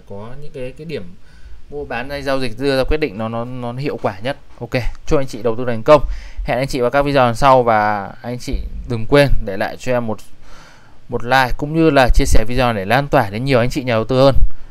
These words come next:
Còn nếu anh chị nào đang đầu tư thua lỗ hoặc là đang, à, chưa có phương pháp đầu tư thì có thể kết bạn Zalo với em hoặc là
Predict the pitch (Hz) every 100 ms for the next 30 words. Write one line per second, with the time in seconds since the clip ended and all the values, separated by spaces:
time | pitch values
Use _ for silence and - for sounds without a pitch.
0 | - 131 131 160 175 160 131 113 123 127
1 | 110 110 135 127 127 131 127 139 147 151
2 | 107 110 120 120 120 - - - - -
3 | 165 151 160 165 147 160 139 131 131 147
4 | 151 123 139 143 139 147 143 - 117 110
5 | 107 104